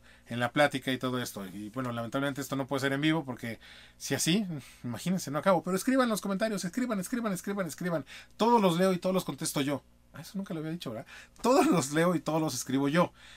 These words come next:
Entonces, este, bueno, yo respondo todos los, los, los, los mensajes después. Entonces, escríbanle, escríbanle, escríbanle. Y bueno, pues, Funko es el coleccionable del nuevo milenio.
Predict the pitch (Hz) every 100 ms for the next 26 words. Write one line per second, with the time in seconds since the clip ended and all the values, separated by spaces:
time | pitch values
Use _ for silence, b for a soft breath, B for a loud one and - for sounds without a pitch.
0 | B 117 123 139 131 123 117 - 120 143
1 | 131 143 151 - 147 131 139 127 110 110
2 | - 107 104 104 101 104 98 110 120 123
3 | 123 113 - 120 - - 117 120 - B
4 | B - - 190 196 151 - 165 135 -
5 | 143 127 92 - _ - B B B 165
6 | 185 202 160 175 175 - - - - _
7 | _ - - - 269 294 220 208 208 208
8 | 151 131 135 147 156 156 127 117 123 135
9 | 135 117 101 101 87